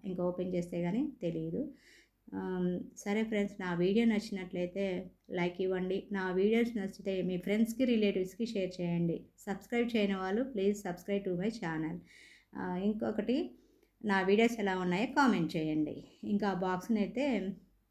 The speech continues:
ఓపెన్ చేస్తున్నాను. ఇయర్ బడ్స్, ఇంకోటి ఏంటంటే నాకు సెల్ఫీ స్టిక్ కూడా లేదు కదా, సెల్ఫీ స్టిక్ కూడా ఆర్డర్ చేయమని చెప్పాను. మరి సెల్ఫీ స్టిక్కా, ఇయర్ బడ్స్ అనేది తెలియదు. ఇంకా బాక్స్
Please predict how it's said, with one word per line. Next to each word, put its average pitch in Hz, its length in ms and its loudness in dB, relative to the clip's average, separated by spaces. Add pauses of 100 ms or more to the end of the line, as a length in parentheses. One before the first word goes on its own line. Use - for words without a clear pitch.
(200)
ఓపెన్ 208 320 0
చేస్తున్నాను. 175 840 -2 (220)
ఇయర్ 208 260 4
బడ్స్, 180 400 0
ఇంకోటి 226 640 4
ఏంటంటే 233 360 4
నాకు 226 200 2
సెల్ఫీ 208 380 2
స్టిక్ 254 280 -4
కూడా 196 180 2
లేదు 175 340 2
కదా, 185 180 2
సెల్ఫీ 220 400 0
స్టిక్ 233 280 -4
కూడా 208 180 -2
ఆర్డర్ 196 380 0
చేయమని 180 320 -2
చెప్పాను. 175 560 -2 (360)
మరి 180 100 -4
సెల్ఫీ 185 380 0
స్టిక్కా, 226 420 -2
ఇయర్ 202 220 4
బడ్స్ 180 320 -4
అనేది 185 240 -4
తెలియదు. 180 480 0 (100)
ఇంకా 190 200 -6
బాక్స్ 196 640 2